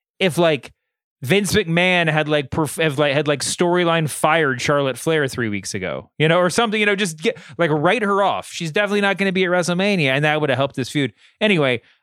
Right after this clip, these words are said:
they, they did great I would actually like to see them wrestle, like, fourteen more times, because I think by time, like, three or four, it's gonna be, like, one of my favorite pairings.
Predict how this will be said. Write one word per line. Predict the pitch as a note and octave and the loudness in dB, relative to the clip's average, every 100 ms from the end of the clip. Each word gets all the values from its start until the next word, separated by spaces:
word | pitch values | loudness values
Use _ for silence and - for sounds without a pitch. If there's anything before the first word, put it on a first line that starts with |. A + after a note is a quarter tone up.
| - | -4
they, | F#3+ E3 | -4 -4
they | E3 D4+ C4+ | -2 0 0
did | D3 E3 A#2+ | 0 -2 -2
great | G#2 A2+ B2+ B2 _ - | -6 -4 -4 -4 _ -4
I | C#3+ A#3+ | 0 0
would | F3+ | 0
actually | E3+ D#3+ D#3 | -2 -4 -4
like | C#3 C#3 | -4 -2
to | C#3 | -4
see | D#3+ | 0
them | D3 C#3 | 0 0
wrestle, | C3 B2+ C#3+ | 0 -2 -2
like, | A2 | -4
fourteen | - C#3+ C#3+ D3 C3 | -2 -4 -4 -4 -2
more | B2 A#2 | -2 2
times, | C3 B2 A2 - | 2 2 -2 -4
because | C3 C3+ | 0 2
I | C3 | 2
think | F3 E3 C3+ | 0 -2 2
by | C#3 | 0
time, | C3+ C3+ C#3 | 2 0 0
like, | B2+ A#2 | -2 -6
three | D3 D3 | -4 -2
or | A#2+ | -2
four, | B2+ C#3 A2 | -2 -2 0
it's | A2 | -4
gonna | - C#3+ | -4 -2
be, | B2 | 0
like, | A2+ G#2+ | -2 0
one | B2+ | 0
of | A2+ | 0
my | G#2+ | 0
favorite | D3 C3 A#2 - | 0 0 -2 -4
pairings. | - C3 A2 G2 G2+ | 0 0 0 -2 -8